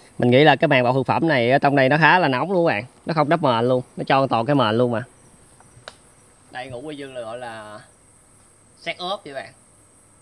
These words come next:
Được bỏ trong lồng kiến. Wow. Nhìn khá là ấm cúm luôn các bạn. Ok, bây giờ mình sẽ lên ngủ các bạn.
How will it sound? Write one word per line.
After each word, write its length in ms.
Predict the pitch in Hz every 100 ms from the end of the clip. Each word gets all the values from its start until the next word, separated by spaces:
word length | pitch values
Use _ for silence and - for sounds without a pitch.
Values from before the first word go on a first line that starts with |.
| _ _ _
Được 180 | 131 120
bỏ 140 | -
trong 160 | 147 147
lồng 120 | 123
kiến. 320 | 117 143 160 208 _ _ _ _ _ _ _ _ _ _ _
Wow. 480 | 120 123 123 117 113 98 - _ _ _ _ _ _ _ _ _ _ _ _ _ _ _ _ _ _ _ _ _ _ _ _ _ _ -
Nhìn 200 | 123 107
khá 240 | 131 156
là 320 | 170 117 107
ấm 140 | 104 160 -
cúm 180 | 165
luôn 220 | 208 156 151
các 40 |
bạn. 140 | 117 - _ _ _ _ _ _ _ _ _ _ _ - _
Ok, 320 | - 151 165 160
bây 100 | 156
giờ 200 | 143 139
mình 280 | 139 127
sẽ 420 | 127 131 147 165 160
lên 180 | 160
ngủ 180 | 139 127
các 80 | 180
bạn. 180 | 151